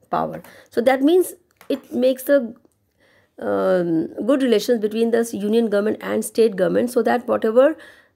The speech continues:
the rules and laws and policies are good for the country, for all the states, they are easily applicable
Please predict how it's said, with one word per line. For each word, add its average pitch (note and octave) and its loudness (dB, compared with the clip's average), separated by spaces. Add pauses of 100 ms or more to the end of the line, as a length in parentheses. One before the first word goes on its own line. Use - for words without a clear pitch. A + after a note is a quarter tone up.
(100)
the A3+ -2 (1200)
rules A#3+ 0
and A3+ 6
laws G#3 2
and A3+ -2
policies A3+ -4 (360)
are G#3 0
good A#3 0
for G3+ 0
the F#3+ -2 (260)
country, G#3 -2
for A3 -2
all G3+ 2
the G3 -2
states, G#3 -2 (360)
they A3+ 0
are A#3+ 0
easily C#4+ 0 (680)
applicable A3+ 0